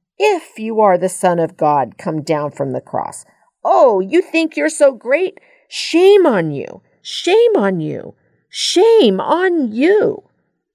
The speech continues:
Matthew continues in Matthew twenty-seven forty-one. The leading priests, the teachers of religious law, and the other leaders also mocked Jesus. "He saved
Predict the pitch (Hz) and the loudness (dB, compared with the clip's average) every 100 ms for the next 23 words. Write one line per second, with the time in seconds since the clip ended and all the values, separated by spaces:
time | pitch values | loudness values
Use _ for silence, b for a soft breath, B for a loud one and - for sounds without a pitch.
0 | _ _ _ _ _ _ _ _ _ _ | _ _ _ _ _ _ _ _ _ _
1 | _ 190 202 214 185 - 180 175 233 240 | _ 0 0 0 -2 -2 -2 0 2 4
2 | 160 165 175 156 151 - 175 - 170 175 | 2 0 -2 0 -2 -2 -6 -4 -2 -2
3 | - 156 151 - 151 147 139 190 151 151 | 0 0 -2 -2 -2 -2 -2 -2 -2 -6
4 | - _ _ _ _ _ - 214 233 285 | -10 _ _ _ _ _ 0 2 2 2
5 | 285 240 - 202 214 - - - 180 - | 0 -2 -2 -2 -2 -6 -12 -8 -6 -4
6 | 233 240 226 196 175 185 185 185 - 175 | -4 -4 -4 -4 -4 -2 -4 -6 -6 0
7 | 165 170 185 160 - 208 233 170 160 160 | 0 0 -2 -4 -2 0 0 0 -2 -2
8 | 180 - _ 247 381 - - 151 135 - | -4 -8 _ 0 0 -2 -4 -4 -6 -8
9 | - - 104 - 78 - - _ _ _ | -14 -14 -12 -14 -18 -18 -20 _ _ _
10 | _ _ _ - 233 240 160 160 147 | _ _ _ -2 -2 0 0 0 -2